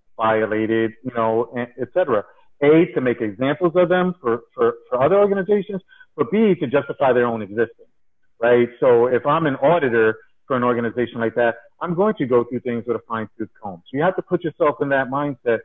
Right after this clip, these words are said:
and, and fill out the, the checklist, you know, and make sure that you have this and make sure that you can answer any of the questions that they come, um, around with. Now, that's, again, because you don't wanna get hit with, you know, slapped over the wrist and get hit with a fine.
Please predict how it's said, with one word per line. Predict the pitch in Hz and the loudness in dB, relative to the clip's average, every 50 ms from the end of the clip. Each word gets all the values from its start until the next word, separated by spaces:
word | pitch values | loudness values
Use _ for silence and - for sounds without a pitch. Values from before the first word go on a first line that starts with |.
| _ _ _ _ _ _ - | _ _ _ _ _ _ -6
and, | 127 123 123 120 117 120 120 | -4 -2 -2 -2 -4 -4 -6
and | 127 123 120 113 - - | -6 -8 -8 -8 -4 -2
fill | 160 160 151 | 0 2 2
out | 147 139 131 - | 4 2 2 2
the, | - 123 117 113 110 - - _ _ _ _ _ - | 2 2 2 2 2 -2 -10 _ _ _ _ _ -12
the | - - - - | -12 -8 -4 -2
checklist, | 156 143 - - 120 117 113 113 - - _ _ - | -2 -2 0 2 2 2 2 0 -4 -18 _ _ -8
you | 131 127 | -6 -4
know, | 123 117 | -2 -2
and | 117 117 | 0 -2
make | 127 123 - - | -2 -4 -4 -2
sure | - 127 | 0 0
that | 120 120 123 127 | 2 2 0 0
you | 120 | -2
have | 120 147 160 160 131 | 0 0 0 0 0
this | 123 127 120 - - - | 0 -2 -2 -4 -6 -10
and | 127 117 | -10 -6
make | 117 123 117 - | -6 -6 -6 -6
sure | - 135 | -4 -2
that | 123 123 | -2 -2
you | 120 120 | -2 -4
can | - - 120 123 131 131 | -8 -8 -10 -10 -6 -6
answer | 139 139 131 - 123 117 107 - _ _ _ _ _ - | -6 -6 -6 -4 -4 -4 -4 -4 _ _ _ _ _ -2
any | 123 123 127 120 | -2 0 0 -2
of | 107 | -2
the | 117 | -4
questions | - - 135 120 - - 120 113 - | -2 -2 -2 -2 -2 -4 -10 -8 -6
that | 120 113 - | -6 -4 -2
they | 123 117 110 | -2 -2 -4
come, | - - - 143 131 120 113 110 _ _ _ _ _ _ - | -4 -6 -6 -4 -4 -4 -6 -8 _ _ _ _ _ _ -4
um, | 120 117 113 113 113 - | -2 -2 -2 -2 -2 -4
around | 117 113 123 139 143 139 127 110 | -4 -2 0 0 0 0 -2 -2
with. | 107 - - - _ _ _ _ _ _ _ - | -4 -6 -8 -10 _ _ _ _ _ _ _ -4
Now, | 143 139 117 107 - | -2 0 0 0 0
that's, | 120 139 143 - 151 | 2 0 2 2 0
again, | 127 123 175 185 147 104 90 - _ _ _ _ _ | 0 2 2 0 0 -2 -4 -10 _ _ _ _ _
because | 123 123 - 143 123 117 117 - - | -8 -2 0 2 2 2 0 -4 -8
you | 123 123 | -4 -2
don't | 127 123 | -2 0
wanna | 120 120 117 110 | 0 0 0 0
get | 117 117 104 | 0 0 0
hit | 120 131 120 | 0 -2 0
with, | 120 120 120 - - _ - | 0 0 -2 -2 -6 _ -10
you | 127 | -8
know, | 120 113 - _ | -6 -6 -6 _
slapped | - 127 120 - | -2 -2 0 0
over | 127 120 117 | 0 0 0
the | 113 110 | 0 0
wrist | 117 123 123 120 - | 2 0 0 0 -4
and | 123 113 117 | -10 -10 -6
get | 113 117 117 | -4 -4 -4
hit | 107 120 127 120 | -2 -4 -4 -2
with | 117 110 | -2 -4
a | 104 - | -4 -4
fine. | - 156 147 123 107 95 | -4 -4 -2 -4 -4 -8